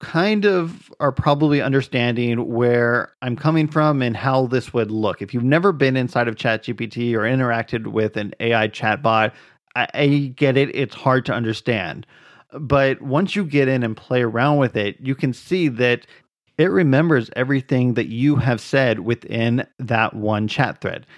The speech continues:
If you open up a new chat thread, it's like having a new conversation with a brand new person who never read your plop, never read your evaluation, doesn't know the goals.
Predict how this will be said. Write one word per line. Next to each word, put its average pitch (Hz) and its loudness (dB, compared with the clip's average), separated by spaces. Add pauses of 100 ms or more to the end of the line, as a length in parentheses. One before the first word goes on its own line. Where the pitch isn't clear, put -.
If 123 -4
you 180 4
open 165 0
up 156 2
a 117 -4
new 120 0
chat - -4
thread, 208 0
it's - -6
like 120 -2
having 123 0
a 101 -2
new 135 2
conversation 139 0
with 120 0
a 110 -2
brand 131 0
new 180 0
person 135 0
who 123 -2
never 143 2
read 135 2
your 131 0
plop, 120 -2
never 131 -4
read 135 2
your 131 2
evaluation, 120 0 (300)
doesn't 123 0
know 113 2
the 113 2
goals. 107 -2